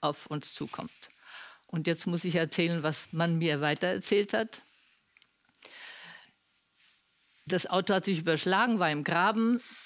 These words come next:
und es hält das erste Wunder, ein Auto, und steigt ein Afrikaner mit Anzug und Krawatte aus, geht zu unserem Auto und holt die schwer verletzte Stella, die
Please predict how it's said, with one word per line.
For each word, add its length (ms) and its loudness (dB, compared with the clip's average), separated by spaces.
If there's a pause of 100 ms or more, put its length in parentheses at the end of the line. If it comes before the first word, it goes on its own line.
(280)
und 220 0
es 180 0
hält 460 0 (180)
das 140 -2
erste 360 0
Wunder, 380 2 (160)
ein 180 0
Auto, 500 2 (240)
und 120 -2
steigt 300 0
ein 160 2
Afrikaner 760 0
mit 440 -2
Anzug 420 -2
und 140 0
Krawatte 560 -2
aus, 380 -2 (480)
geht 200 0
zu 100 -2
unserem 320 0
Auto 320 0
und 140 2
holt 240 0
die 160 2
schwer 260 0
verletzte 720 0 (300)
Stella, 480 2
die 300 0